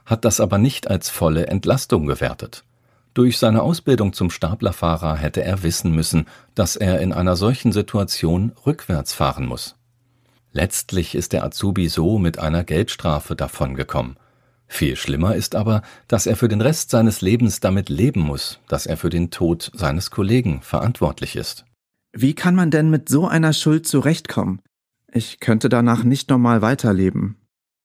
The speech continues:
Speaker 1: Der Azubi hat sich schon vor dem Gerichtstermin in psychologische Behandlung begeben, um die schrecklichen Ergebnisse aufarbeiten zu können. Und falls es in deinem Betrieb mal zu einem Unfall kommt, der dich mitnimmt,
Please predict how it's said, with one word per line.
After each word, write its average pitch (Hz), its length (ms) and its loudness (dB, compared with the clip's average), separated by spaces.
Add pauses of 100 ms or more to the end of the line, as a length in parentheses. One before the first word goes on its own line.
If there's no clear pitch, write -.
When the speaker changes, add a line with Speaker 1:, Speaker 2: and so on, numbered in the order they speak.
(120)
Speaker 1:
Der 110 220 4
Azubi 147 380 2
hat 98 180 4
sich - 180 -2
schon 107 280 2
vor 101 240 2
dem 98 180 2
Gerichtstermin 90 720 0
in 80 180 0
psychologische 90 680 0
Behandlung 87 500 0
begeben, 76 480 -2 (260)
um 104 160 0
die 101 180 0
schrecklichen - 520 -2
Ergebnisse 101 640 0
aufarbeiten 95 580 -2
zu - 160 -8
können. - 300 -10 (600)
Und 71 260 -2
falls 78 320 -2
es - 140 -4
in 71 140 -6
deinem 78 300 2
Betrieb - 380 -2
mal 85 240 0
zu - 120 -2
einem 73 220 -2
Unfall 82 380 -2
kommt, 95 480 -2
der 69 100 -2
dich - 240 -8
mitnimmt, 87 480 0